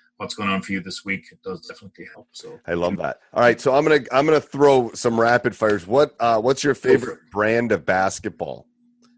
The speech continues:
Speaker 2: Like, type of basketball you
Speaker 1: Oh.
Speaker 2: use during a game?
Speaker 1: Molten.
Speaker 2: Molten. Do you like the feel of the Molten?
Speaker 1: I do, and, and the extra line's just nicer for shooting.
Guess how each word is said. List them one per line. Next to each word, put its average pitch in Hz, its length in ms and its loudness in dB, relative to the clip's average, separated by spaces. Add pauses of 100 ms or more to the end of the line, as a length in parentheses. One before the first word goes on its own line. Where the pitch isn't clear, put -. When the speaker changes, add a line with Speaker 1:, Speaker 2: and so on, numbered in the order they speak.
Speaker 2:
Like, 85 220 -6 (180)
type 107 220 0
of 98 100 -4
basketball 98 380 0
you 87 60 -4
Speaker 1:
Oh. 87 120 -6
Speaker 2:
use 92 200 -12
during 92 220 -2
a 82 60 -4
game? 78 300 -6 (600)
Speaker 1:
Molten. 120 420 -2 (720)
Speaker 2:
Molten. 90 440 -4 (300)
Do 107 80 -4
you 107 60 2
like 101 200 0
the 98 100 -4
feel 120 340 -2
of 135 60 0
the 135 60 0
Molten? 151 640 -2 (580)
Speaker 1:
I - 20 -20 (100)
do, 165 320 6
and, 120 180 0
and 117 240 -2
the 120 100 4
extra 127 280 -4
line's 123 540 -2
just 123 220 -8
nicer 117 320 -2
for - 100 -12
shooting. 107 400 -4